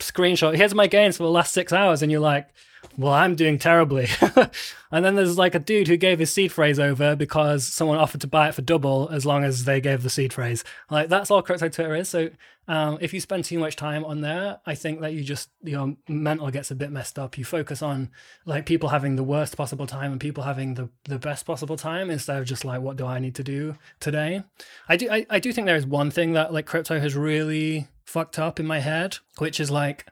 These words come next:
I, a lot of my friends now, people I talk to and people who have been doing crypto for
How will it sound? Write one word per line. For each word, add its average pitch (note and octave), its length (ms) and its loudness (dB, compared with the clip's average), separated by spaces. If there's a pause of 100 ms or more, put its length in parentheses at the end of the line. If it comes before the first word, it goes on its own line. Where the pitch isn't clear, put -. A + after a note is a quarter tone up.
(120)
I, F3 240 0 (580)
a F#3 100 0
lot F#3+ 180 2
of E3+ 80 -4
my D#3+ 100 0
friends F3+ 720 -2
now, D#3 320 0
people D#3+ 240 -4
I D3+ 80 -2
talk D#3 260 -4
to D3+ 120 -4
and C#3+ 100 -2
people C#3+ 220 -4
who C#3 40 -4
have C3 60 -8
been C#3 120 -2
doing C#3 160 -4
crypto C#3+ 300 -6
for C3+ 300 -6